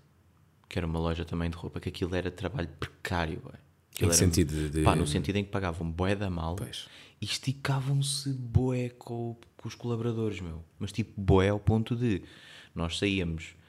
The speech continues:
Speaker 1: tipo, às oito da noite. Puto, às oito da noite é que eu tinha de começar a arrumar as cenas para o dia seguinte.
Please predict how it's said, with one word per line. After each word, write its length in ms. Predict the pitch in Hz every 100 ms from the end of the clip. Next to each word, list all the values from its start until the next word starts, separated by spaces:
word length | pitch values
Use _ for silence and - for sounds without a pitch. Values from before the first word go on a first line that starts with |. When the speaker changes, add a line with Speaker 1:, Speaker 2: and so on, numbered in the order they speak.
| _
Speaker 1:
tipo, 180 | - 90
às 120 | 87
oito 120 | 92 90
da 100 | 104
noite. 360 | 131 139 - - _ _ _ _ _ _ _ _
Puto, 200 | 117 - - _ _
às 340 | 120 127 107
oito 180 | 110 107
da 140 | 101
noite 260 | 101 110 113
é 40 |
que 100 | 113
eu 40 | 117
tinha 240 | - 117
de 80 | 117
começar 540 | - 110 - 107 107 107 _ -
a 100 | 101
arrumar 420 | 104 - 101 98
as 160 | 101 -
cenas 260 | 98 98
para 100 | -
o 20 | 101
dia 120 | 104
seguinte. 340 | - 95 92